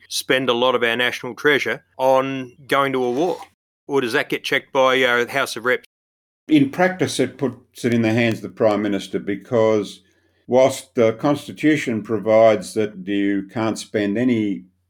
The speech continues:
Speaker 2: federal government can't spend any money that hasn't been appropriated by the Parliament, you can never envisage a situation in which the Prime Minister would commit us to combat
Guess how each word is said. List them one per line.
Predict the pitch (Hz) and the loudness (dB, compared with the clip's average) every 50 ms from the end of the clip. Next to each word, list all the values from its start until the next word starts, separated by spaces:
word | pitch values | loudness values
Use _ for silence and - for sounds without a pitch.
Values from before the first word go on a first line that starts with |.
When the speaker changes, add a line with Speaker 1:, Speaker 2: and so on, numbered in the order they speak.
| _ _ | _ _
Speaker 2:
federal | - 143 135 117 117 104 | 0 2 2 2 2 4
government | 110 117 110 110 101 95 | 4 2 2 2 -2 -2
can't | - 120 113 104 | 0 -2 -2 -2
spend | - - 110 101 107 | -2 -2 0 2 2
any | 117 123 113 | 4 4 4
money | 104 104 107 107 107 | 2 0 0 0 2
that | 104 98 92 | 0 0 2
hasn't | 110 123 120 110 107 95 | 0 0 0 -2 -2 -4
been | 90 101 101 101 | -2 -2 -2 -2
appropriated | - - - 113 107 104 - 107 104 98 98 98 90 | -4 -2 0 0 0 0 0 0 2 2 2 0 0
by | 92 98 95 | 0 2 2
the | 92 95 | 0 -2
Parliament, | 92 - 120 120 120 120 101 90 90 90 87 - _ _ _ _ _ _ _ _ _ _ _ | -4 -2 0 0 2 2 0 0 -4 -6 -10 -14 _ _ _ _ _ _ _ _ _ _ _
you | - 110 107 | -6 -4 -2
can | - 123 120 123 | 0 2 4 6
never | 139 143 139 120 117 | 6 6 4 4 2
envisage | 113 107 101 113 107 98 101 95 95 | 2 2 0 0 -2 -2 -2 -4 -6
a | 104 | -6
situation | 98 - 113 117 - 110 104 104 101 104 101 - - 107 | -6 -6 -6 -4 -2 0 2 4 4 2 0 -2 -6 -6
in | 101 98 98 | -4 -2 -2
which | 98 92 - | -2 -4 -6
the | - 95 | -10 -12
Prime | - - 123 120 120 110 | -4 -2 0 0 0 0
Minister | 104 101 101 92 - - 101 | -2 -2 -4 -4 -6 -8 -6
would | 92 92 92 - | -6 -6 -8 -8
commit | - - 101 101 104 98 | -8 -4 -2 -2 -2 -2
us | 92 - - _ - | -4 -6 -10 _ -8
to | - 104 95 95 95 92 92 | -4 -2 -2 -2 -2 -4 -6
combat | - 127 113 110 110 98 101 98 95 - _ | -4 -2 -2 0 0 2 2 2 2 -2 _